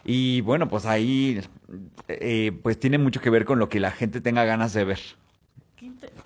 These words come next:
Speaker 2: o sea que tienen que estar así pendientes de lo que
Speaker 1: Sí.
Speaker 2: este, y entonces te cambias en chinga y <laughs>
Speaker 1: Sí, pues, eh,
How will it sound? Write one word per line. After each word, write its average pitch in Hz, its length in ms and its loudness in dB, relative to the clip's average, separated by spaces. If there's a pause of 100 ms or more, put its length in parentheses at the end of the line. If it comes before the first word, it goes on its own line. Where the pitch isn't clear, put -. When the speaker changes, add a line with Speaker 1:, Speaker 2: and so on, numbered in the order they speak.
(220)
Speaker 2:
o 233 100 2
sea 269 140 4
que 277 100 0
tienen 294 220 2
que 233 60 0
estar 226 320 0
así 240 340 -2
pendientes 233 560 0
de 220 120 2
lo 190 180 0
que 185 420 -2
Speaker 1:
Sí. 107 260 -8
Speaker 2:
este, 254 540 2
y 190 80 -4
entonces 220 380 -8
te 202 100 -8
cambias 208 520 -8
en 185 240 -20
chinga 233 360 -20
y 190 300 -12
<laughs> - 80 -16
Speaker 1:
Sí, 202 560 0
pues, 165 180 4
eh, 160 240 6